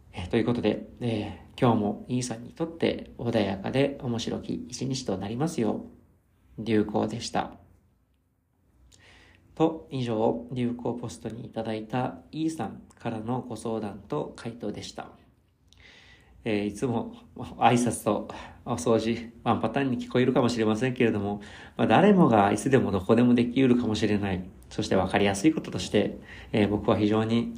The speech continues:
お勧めしておりますし、自分でも実践を試みております。えー、まあ、こんな風にですね、何者でもない、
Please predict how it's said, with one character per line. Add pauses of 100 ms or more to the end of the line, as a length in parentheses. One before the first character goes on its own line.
お
勧
め
し
て
お
り
ま
す
し、
自
分
で
も (260)
実
践
を
試
み
て
お
り
ま
す。 (1120)
え
ー、
ま
あ、
こ
ん
な
風
に
で
す
ね、
何
者
で
も
な
い、